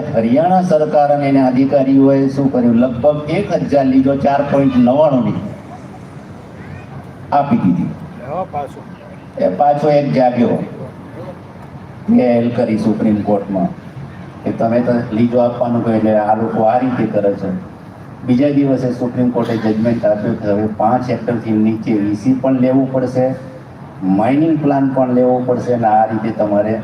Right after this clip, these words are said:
Speaker 1: લીઝો એલોટ કરી શકશો. બારા આપણે જ બતાવીએ સરકારને, સરકારને આ બધી ખબર હોતી નથી.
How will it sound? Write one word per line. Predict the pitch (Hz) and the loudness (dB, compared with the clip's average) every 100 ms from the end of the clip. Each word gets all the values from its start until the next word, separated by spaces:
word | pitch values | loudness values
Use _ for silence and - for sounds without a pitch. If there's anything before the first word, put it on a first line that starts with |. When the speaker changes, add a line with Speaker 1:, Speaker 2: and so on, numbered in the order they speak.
| - - - - - | -10 -16 -18 -20 -6
Speaker 1:
લીઝો | 110 117 107 113 | -2 0 2 2
એલોટ | 107 107 104 104 - | 2 2 0 -2 -6
કરી | 104 98 | -4 -2
શકશો. | - - - - - - - - - - - - - - - - - - - - - - - | -4 -8 -10 -16 -18 -20 -20 -20 -20 -20 -20 -18 -18 -18 -18 -20 -18 -18 -16 -18 -16 -10 -2
બારા | 127 139 165 160 | 0 2 2 2
આપણે | 156 170 202 | 0 0 0
જ | 180 | 0
બતાવીએ | 165 151 135 131 | 0 0 2 2
સરકારને, | 123 127 123 127 127 120 | 2 0 0 0 0 0
સરકારને | 110 120 127 147 151 | 2 0 2 0 2
આ | 156 | 2
બધી | 147 147 | 2 2
ખબર | 160 151 160 165 | 2 2 2 0
હોતી | 160 165 180 | 0 0 0
નથી. | 190 185 - | 0 0 -4